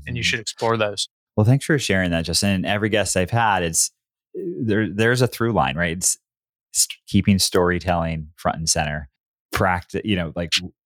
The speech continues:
Speaker 2: honing writing. That's just, I think still, uh, we all know folks, uh, that are getting higher in their career, and you're just like, "They can barely put a sentence together." <laughs> You know, we're not, <laughs> we're not calling anybody out or anything, but, you know, I think it, it, it's definitely something to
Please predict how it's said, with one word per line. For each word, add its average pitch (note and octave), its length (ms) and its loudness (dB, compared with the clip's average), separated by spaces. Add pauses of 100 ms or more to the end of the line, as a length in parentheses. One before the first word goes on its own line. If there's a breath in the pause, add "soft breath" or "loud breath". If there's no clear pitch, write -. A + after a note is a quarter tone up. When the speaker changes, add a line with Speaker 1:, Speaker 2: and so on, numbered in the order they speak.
Speaker 2:
honing G2+ 460 4
writing. E2+ 500 0
That's D#2+ 240 -2
just, - 280 -2 (220)
I F#2+ 80 4
think E2+ 160 0
still, G2+ 420 4 (340)
uh, G2+ 40 -10 (460)
we G2 180 2
all A2+ 340 4
know G#2 480 4
folks, - 600 0
uh, F2+ 680 2
that F#2 140 2
are F2+ 240 -2 (380)
getting A#2+ 200 4
higher A2+ 180 2
in A2+ 80 0
their A2 120 2
career, A2+ 260 2
and G#2 100 4
you're F#2+ 80 2
just F2 300 0
like, D#2+ 220 -2 (140)
"They C#3 160 6
can G2 180 2
barely F#2+ 280 2
put G#2 120 -4
a G#2 40 2
sentence C#3+ 300 4
together." - 540 4
<laughs> F#3+ 180 6
You - 40 2
know, C4+ 160 4
we're E3 760 4
not, C#3 260 2
<laughs> - 20 -20
we're E3 180 6
not D#3+ 180 4 (220)
calling D3+ 260 2
anybody C3 340 2
out A#2+ 180 4
or A2 100 2
anything, G#2 420 0
but, G#2 340 2 (120)
you A2 280 4
know, G2 80 6
I F#2 100 4
think F#2 240 0
it, F2 220 4
it, F2+ 180 0
it's F2 300 -4
definitely E2 380 -2
something D#2+ 320 -6
to D#2+ 60 -12